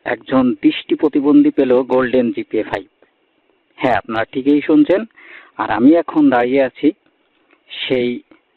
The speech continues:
দৃষ্টি প্রতিবন্ধী জয়ন্ত পালের বাসায়, যে এবার এসএসসি পরীক্ষার্থীতে গোল্ডেন জিপিএ ফাইভ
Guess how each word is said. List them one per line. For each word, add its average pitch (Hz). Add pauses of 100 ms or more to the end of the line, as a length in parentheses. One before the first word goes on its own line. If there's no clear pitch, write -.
(680)
দৃষ্টি 131
প্রতিবন্ধী 139 (600)
জয়ন্ত 139
পালের 117
বাসায়, 139 (720)
যে 113
এবার 113 (140)
এসএসসি -
পরীক্ষার্থীতে 131
গোল্ডেন 110
জিপিএ 143
ফাইভ 117